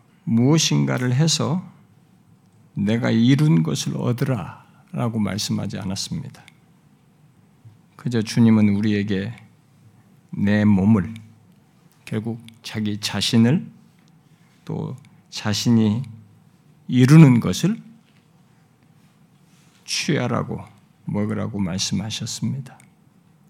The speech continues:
우리들이 이 시간에 떡과 잔을 받을 때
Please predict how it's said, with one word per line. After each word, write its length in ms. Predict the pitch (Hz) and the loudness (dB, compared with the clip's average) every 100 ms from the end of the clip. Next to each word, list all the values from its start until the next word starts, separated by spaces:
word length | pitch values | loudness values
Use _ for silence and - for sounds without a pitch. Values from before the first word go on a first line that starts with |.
| _ _ _ _ | _ _ _ _
우리들이 380 | 120 139 131 117 | 0 2 2 2
이 40 | |
시간에 480 | 107 123 107 113 156 - - _ _ _ _ _ _ _ _ | 0 -2 -2 -2 -4 -10 -20 _ _ _ _ _ _ _ _
떡과 440 | 135 135 135 98 | -4 -2 -2 -2
잔을 460 | 95 113 101 98 98 | -2 -2 -2 -2 -4
받을 300 | - 90 95 | -8 -6 -6
때 380 | 92 139 92 - | -6 -6 -6 -10